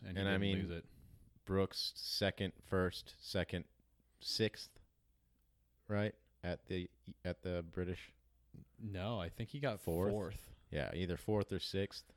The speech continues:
Speaker 1: Yeah, I mean, I think the statistic is something like, across all four majors, Brooks lost to four people.
Speaker 2: Yeah,
Speaker 1: Like
Speaker 2: have you seen the, I can't remember the,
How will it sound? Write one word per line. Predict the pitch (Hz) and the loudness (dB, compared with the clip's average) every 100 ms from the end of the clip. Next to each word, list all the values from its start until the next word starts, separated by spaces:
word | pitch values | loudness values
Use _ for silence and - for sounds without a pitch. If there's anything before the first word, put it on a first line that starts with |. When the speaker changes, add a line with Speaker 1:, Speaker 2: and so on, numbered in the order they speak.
| _ _ _ _ _ _ _ _ _ | _ _ _ _ _ _ _ _ _
Speaker 1:
Yeah, | 147 156 135 | 4 4 6
I | 147 | 4
mean, | 147 143 - | 4 4 2
I | 156 | 2
think | 190 180 - - 139 | 4 0 0 -6 -2
the | 139 | -2
statistic | - 143 135 127 131 | 0 0 0 2 2
is | 123 | 2
something | 123 117 110 | 0 -2 0
like, | 107 107 - _ - | 0 -2 -6 _ -4
across | 117 - 123 113 | -2 4 4 4
all | 120 | 2
four | - 117 | 4 0
majors, | 110 104 101 92 - | 0 0 0 -4 -6
Brooks | 113 107 - 101 | -2 -2 -4 -2
lost | 95 92 - | 0 0 -2
to | 95 | -8
four | - 95 | -6 -6
people. | 87 95 104 117 127 - - - - - - - - - - _ _ - _ _ 110 | -4 -6 -2 -2 -2 -8 -10 -12 -14 -16 -16 -18 -20 -20 -20 _ _ -20 _ _ -6
Speaker 2:
Yeah, | 95 | -2
Speaker 1:
Like | 90 | 0
Speaker 2:
have | 95 | 0
you | 101 123 | -2 -4
seen | - 123 120 | -2 -2 0
the, | 117 107 101 90 - | 2 2 2 0 -2
I | 95 | -4
can't | 92 110 95 | -2 -4 -2
remember | 95 95 87 | -2 0 -2
the, | 85 | -2